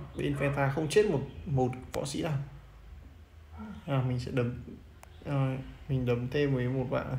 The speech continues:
trên, à, à, một này hơi khó nha. Ao vẫn được chiến rồi. Hơn một triệu được chiến là một con số lớn các bạn ạ. Thế nên mình mới bảo hàng này là hạng ba,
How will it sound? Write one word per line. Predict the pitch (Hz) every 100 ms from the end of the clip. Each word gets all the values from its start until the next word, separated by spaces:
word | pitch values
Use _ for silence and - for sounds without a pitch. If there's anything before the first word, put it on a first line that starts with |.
| -
trên, | 131 127
à, | 127 131 135 - - - - - - - - -
à, | -
một | 127 120
này | 120 117
hơi | 117 135 135
khó | 127 117 135
nha. | 131 123 - -
Ao | 143 135
vẫn | 135 143
được | 135
chiến | - 120
rồi. | 123 139 - - - - - - - - - - -
Hơn | 165 165
một | 147
triệu | 139 196
được | 139
chiến | - 139
là | 156
một | 143
con | 143
số | 139 127
lớn | 123 123 123
các | 127
bạn | - -
ạ. | - - - - - - - -
Thế | -
nên | 151 170
mình | 156
mới | 139
bảo | 147 117
hàng | 117
này | 120 117
là |
hạng | 117 - 151
ba, | 147 156 156